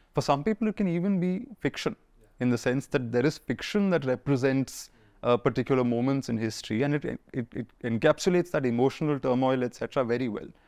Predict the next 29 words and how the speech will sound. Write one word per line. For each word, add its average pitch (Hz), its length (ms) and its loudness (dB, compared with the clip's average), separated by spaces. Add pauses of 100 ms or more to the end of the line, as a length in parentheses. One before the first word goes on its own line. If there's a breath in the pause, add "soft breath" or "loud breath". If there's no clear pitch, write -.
(340 soft breath)
So - 140 -2
there's 139 360 2
all 180 280 2
kinds 175 380 2
of 180 120 -2
formats 131 380 -2
in 135 100 -2
which 120 200 -2
to, 113 180 2
to 120 140 2
engage 107 320 0
with 104 120 -2
the 98 80 -6
past. - 380 -8 (220 soft breath)
And 107 120 -2
in, 107 120 0
in 107 140 -4
technical 131 380 0
terms, 160 300 0
now 139 100 0
there 135 120 2
are 135 40 4
podcasts, 123 800 0
there's 98 180 -8
YouTube, 120 580 0
there's 110 180 -2
all 110 160 -2
kinds 120 280 -2
of 110 100 -6